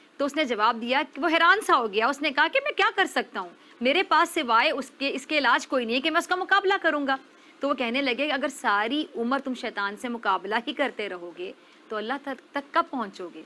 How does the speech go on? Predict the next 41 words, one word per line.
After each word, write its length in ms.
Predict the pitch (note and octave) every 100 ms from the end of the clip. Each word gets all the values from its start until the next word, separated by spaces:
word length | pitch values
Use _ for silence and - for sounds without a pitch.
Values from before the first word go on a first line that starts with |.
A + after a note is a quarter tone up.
| -
अल्लाह 160 | G3 G#3+
तक 140 | B3+ -
तो 60 |
पहुँच 240 | B3+ D4+ E4
ही 60 |
नहीं 100 | F#4
सकोगे। 400 | E4 C4+ C#4+ C4 - - - -
अच्छा 120 | C4+
तालिब 280 | D#4+ C4 C#4+
इल्म 120 | F4+
ये 60 | F#4
सुनकर 540 | D4+ D#4 D#4+ A3+ C4+ - - -
लाजवाब 480 | A3+ A#3 G3+ G3 F#3+
हो 120 | G3 G#3+
गया 220 | B3+ B3+ - -
और 80 | B3+
खामोश 420 | B3+ A3 D4 D#4
हो 80 | C#4
गया। 200 | A#3+ A#3+ - - -
इस 100 | E4
पर 200 | - F#4
उस 180 | D4+ C#4+
बुजुर्ग 320 | B3 A#3 C4
ने 100 | C4
कहा 220 | A3+ G3 A#3+
कि 120 | C#4
अच्छा 260 | B3 -
ये 260 | D#4 B3 D#4
तो 260 | D#4+ F4 F4 B3+ - -
ज़रा 180 | A#3+ B3
बता 300 | A#3+ A3+ G#3
दो 160 | G#3+ C4+
कि 120 | D4
अगर 320 | B3 B3+ E4
तुम 220 | - B3+ A#3
अपने 240 | A3 A#3
किसी 220 | A3+ G#3 A3+
दोस्त 300 | G3 A3+ B3+
से 80 | B3+
मिलने 320 | F#3+ F3+ G#3
जाओ 260 | G3 D#3+